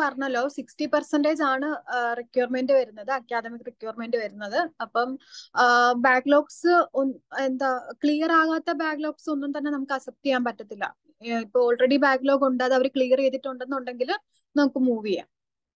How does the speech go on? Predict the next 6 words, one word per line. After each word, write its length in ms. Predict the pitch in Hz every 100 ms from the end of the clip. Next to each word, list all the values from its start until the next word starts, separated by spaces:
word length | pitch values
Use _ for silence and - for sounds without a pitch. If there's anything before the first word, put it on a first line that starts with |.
| _ _ _ _ _ _ _ _ -
പക്ഷെ 200 | 262 294
എന്നാലും 500 | 277 277 285 302 427 311 -
ഒരു, 320 | 277 294 302 -
ആ 100 | 254
ഒരു 140 | 294 285
percentage 560 | 294 277 - 302 311